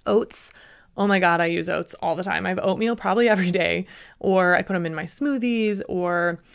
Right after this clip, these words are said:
make overnight oats, put 'em in my little, like, energy balls, A K A Bliss Balls. Oats, where it's at. You can get steel cut if you want, like, more of a hearty whole. Um, you can get, like, quick, quick cook,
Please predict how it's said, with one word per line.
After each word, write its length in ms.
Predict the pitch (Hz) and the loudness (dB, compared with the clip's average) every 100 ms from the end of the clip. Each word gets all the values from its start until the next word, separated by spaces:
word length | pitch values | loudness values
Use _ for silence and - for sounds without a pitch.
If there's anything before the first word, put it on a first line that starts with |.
| - - | -12 -8
make 160 | 180 - | -4 -2
overnight 440 | 277 262 247 233 | 0 0 0 0
oats, 600 | 214 208 202 202 - - - - - 190 | 2 4 4 2 -2 -14 -14 -16 -10 -6
put 120 | - | -2
'em 100 | 208 | 2
in 60 | 202 | 4
my 140 | 185 | 2
little, 160 | 180 170 | 2 0
like, 160 | 165 - | -2 -2
energy 320 | 240 247 233 | 0 0 0
balls, 580 | 214 220 220 214 214 202 | 0 2 4 4 2 0
A 120 | - | -4
K 280 | 180 180 - | -6 -6 -6
A 20 | |
Bliss 240 | 170 196 196 | -2 -2 0
Balls. 380 | 202 196 196 190 | 2 2 2 0
Oats, 460 | 190 202 - - - _ _ _ _ - | 0 0 -2 -10 -12 _ _ _ _ -10
where 160 | - | -6
it's 180 | - - | -6 -4
at. 240 | - - - | -4 -4 -6
You 100 | - | -8
can 100 | 202 | -4
get 140 | 190 - | -2 -4
steel 300 | - 240 254 | 0 2 2
cut 260 | 233 240 | 2 0
if 100 | 202 | 0
you 120 | 190 175 | -2 -2
want, 160 | 170 | -4
like, 100 | 170 | -6
more 160 | 165 165 | -6 -6
of 80 | 165 | -6
a 80 | |
hearty 460 | - - 196 196 190 | -10 -6 -2 -2 -2
whole. 520 | - 262 254 247 247 - - - - | -2 2 4 4 4 -2 -20 -20 -12
Um, 240 | - - | -10 -8
you 80 | 208 | -6
can 80 | 185 | -4
get, 220 | 175 - | -4 -4
like, 100 | - | -6
quick, 260 | - - - 196 - - | -4 -6 -6 -12 -12 -14
quick 300 | - 254 - - | -8 -8 -8 -10
cook, 380 | - 233 233 | -4 -4 -4